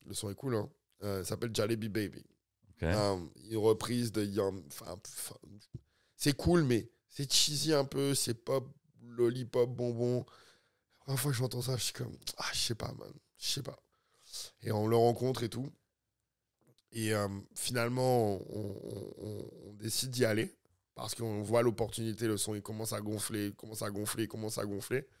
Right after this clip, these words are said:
Speaker 1: On voit l'opportunité, finalement, il décide de signer avec un, avec un, avec quelqu'un d'autre. Et le gars, euh,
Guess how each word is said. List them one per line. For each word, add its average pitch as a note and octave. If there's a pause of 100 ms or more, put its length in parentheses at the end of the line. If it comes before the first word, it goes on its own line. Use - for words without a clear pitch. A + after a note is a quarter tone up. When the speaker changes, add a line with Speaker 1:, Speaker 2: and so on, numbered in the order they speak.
(580)
Speaker 1:
On A2
voit C3
l'opportunité, B2
finalement, G#2+
il A2+
décide G2+
de G#2
signer A2
avec G#2
un, - (180)
avec -
un, - (180)
avec G#2+
quelqu'un G2
d'autre. A2+ (840)
Et B2
le A2+
gars, B2+ (220)
euh, G#2